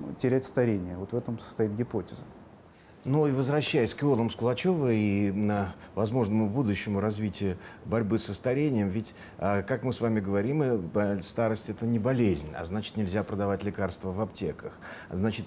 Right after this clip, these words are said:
Speaker 2: и много будет сложностей наверняка у вас и в дальнейшем. Ну, а, дело-то все-таки вы делаете крайне интересное и нужное.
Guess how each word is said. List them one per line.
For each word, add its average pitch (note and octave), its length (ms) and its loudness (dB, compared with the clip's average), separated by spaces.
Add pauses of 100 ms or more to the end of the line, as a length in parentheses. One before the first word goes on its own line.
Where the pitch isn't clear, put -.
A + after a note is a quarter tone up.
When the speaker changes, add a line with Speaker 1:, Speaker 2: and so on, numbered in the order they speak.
Speaker 2:
и G2+ 240 0
много A#2+ 380 4
будет A2 260 2
сложностей G#2+ 580 0
наверняка G2 520 0
у G2+ 100 2
вас G#2 340 -2 (240)
и G2 140 0
в F2+ 80 -2
дальнейшем. G#2+ 720 0
Ну, G2+ 220 0 (440)
а, F#2 220 2
дело-то F2+ 400 0
все-таки - 340 -6
вы F2+ 120 -2
делаете F2 360 -2
крайне F#2 360 0
интересное G#2+ 500 -2
и - 20 -2
нужное. G2+ 480 -2